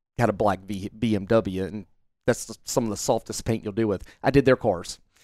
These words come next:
Those are my first two cars I did, and I posted it on Facebook, and from there it was just like, "Hey, when you can do mine? When you can do mine?" The, and then,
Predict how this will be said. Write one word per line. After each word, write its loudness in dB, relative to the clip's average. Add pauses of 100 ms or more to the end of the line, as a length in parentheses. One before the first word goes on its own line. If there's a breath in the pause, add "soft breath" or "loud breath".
(140)
Those -2
are -4
my 0
first -2
two -2
cars 0
I 0
did, -2 (500)
and 2
I 0
posted 0
it -2
on 0
Facebook, 0 (160)
and 0
from -2
there 4
it -2
was -12
just -8
like, -8
"Hey, 4
when 2
you -4
can -6
do -6
mine? 0
When -6
you -12
can -10
do -2
mine?" -2
The, -2 (120)
and -2
then, 2